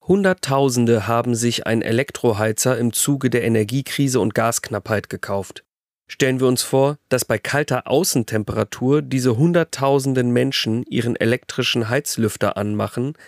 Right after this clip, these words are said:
relativ zeitgleich, dann hat unser Stromnetz wirklich ein Problem. Die denkbaren Gründe für einen Blackout sind also sehr vielfältig.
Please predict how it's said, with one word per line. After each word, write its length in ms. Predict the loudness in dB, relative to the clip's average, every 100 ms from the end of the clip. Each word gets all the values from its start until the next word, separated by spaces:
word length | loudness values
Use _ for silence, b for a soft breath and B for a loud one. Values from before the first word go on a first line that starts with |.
| B
relativ 800 | -6 -2 0 0 -2 -2 -4 -4
zeitgleich, 840 | -6 -2 -2 -2 -4 0 0 -4 -12 _ _
dann 220 | 0 0
hat 160 | -2 -2
unser 300 | -4 -2 -2
Stromnetz 680 | -4 0 2 2 0 -2 -10
wirklich 600 | -2 0 0 -2 -6 -4
ein 180 | -6 -6
Problem. 540 | -6 -6 -4 -6 -8 _ _ _ _ _ _ _ _ -4
Die 100 | 0
denkbaren 640 | 0 0 0 0 2 0
Gründe 420 | 0 2 2 2
für 220 | 0 -2 0
einen 220 | 0 0
Blackout 500 | 0 0 0 0 0
sind 400 | 0 2 0 -2
also 320 | -2 0 -4
sehr 400 | -4 0 2 2
vielfältig. 960 | -2 -6 -6 -6 -8 -8 -12 -18 -20